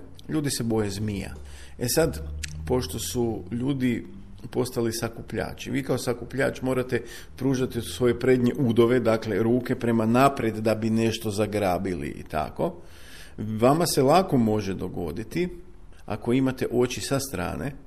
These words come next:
da ne možete procijeniti udaljenost, odnosno ne možete dobro, da tako kažem, procijeniti udaljenost do tog predmeta i da se, da je to zapravo zmija i da ju vi primite sa svim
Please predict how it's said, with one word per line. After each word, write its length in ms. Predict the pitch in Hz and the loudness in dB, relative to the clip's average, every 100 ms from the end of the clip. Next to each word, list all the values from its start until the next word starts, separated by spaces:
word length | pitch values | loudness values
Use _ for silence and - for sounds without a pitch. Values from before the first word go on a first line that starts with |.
| - - - - | -18 -18 -18 -12
da 600 | 107 117 113 117 117 110 - - | -2 2 4 2 0 -6 -14 -12
ne 120 | - 120 | -4 -2
možete 300 | 120 117 120 | -2 -4 -6
procijeniti 540 | 117 - 127 113 113 | -6 0 0 0 -2
udaljenost, 580 | 110 113 110 90 90 - | 0 2 2 -2 -6 -6
odnosno 320 | 104 95 104 | -8 -4 0
ne 160 | 101 110 | 2 2
možete 500 | 110 104 - 101 90 - - - | 0 -4 -4 -6 -6 -10 -14 -10
dobro, 400 | - 120 117 107 - - - - | 0 2 2 -2 -4 -10 -14 -16
da 80 | - | -12
tako 280 | 98 101 92 | -10 -10 -8
kažem, 500 | 113 110 107 107 92 - - - - - | 0 0 0 -2 -4 -8 -16 -18 -18 -10
procijeniti 520 | 110 - 127 127 - | -8 -2 0 0 0
udaljenost 560 | 104 107 117 110 110 107 | 0 2 2 2 -2 -4
do 60 | |
tog 220 | - 120 120 | -2 -2 2
predmeta 520 | 123 147 156 151 135 - - - | 4 4 4 2 0 0 -12 -4
i 80 | |
da 140 | 113 120 | 4 4
se, 140 | 131 | 4
da 120 | 117 | 4
je 120 | 123 120 | 4 4
to 140 | 135 | 2
zapravo 440 | 123 127 123 113 | 4 2 2 0
zmija 400 | 110 120 127 98 87 - - - - | 2 4 4 4 -4 -12 -16 -16 -10
i 60 | 107 | -2
da 80 | 110 | 2
ju 120 | 113 | 4
vi 160 | 127 | 2
primite 440 | 123 139 156 156 135 | 2 2 2 0 -2
sa 120 | 123 | -4
svim 400 | - 147 139 123 | -2 0 0 -2